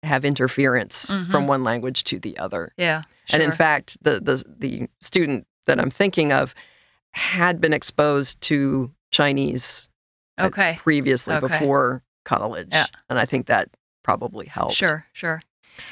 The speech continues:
Speaker 1: I, I would, s-, uh, there is one other aspect of our
Speaker 2: Mm-hmm.
Speaker 1: program that I, I should mention.
Speaker 2: Yeah.
Speaker 1: Uh, because there are these aspects of Chinese that just don't exist in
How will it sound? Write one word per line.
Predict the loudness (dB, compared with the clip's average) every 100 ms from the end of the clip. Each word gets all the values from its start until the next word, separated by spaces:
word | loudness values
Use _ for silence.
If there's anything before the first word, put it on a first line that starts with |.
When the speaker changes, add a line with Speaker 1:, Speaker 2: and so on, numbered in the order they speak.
| -20 _
Speaker 1:
I, | 0 2
I | 4
would, | 2 0
s-, | -2 0
uh, | 0 2
there | 2 2
is | 2 2
one | 2
other | 2 2
aspect | 2 2 2 0 0
of | 0 2
our | 2 0 -2
Speaker 2:
Mm-hmm. | -2 2
Speaker 1:
program | 2 2 2 2 0 -2
that | -2 -2 _ _ -4
I, | -2
I | -2
should | -2 -2
mention. | -2 0 0 -2 0
Speaker 2:
Yeah. | 0 0 -4 -16 -20 -4
Speaker 1:
Uh, | 2 4 4 2 -2 -12 -20 _ _ _ _ -2
because | 0 0 -4 0 2 4 4 2 0 -6 _ 0
there | 2 4
are | 2 2
these | 2 2 2
aspects | 2 2 0 0
of | 0
Chinese | 2 2 2 2 2
that | 0 0 -4 -6
just | -2 0
don't | 0
exist | 0 -2 -2 0
in | 0 0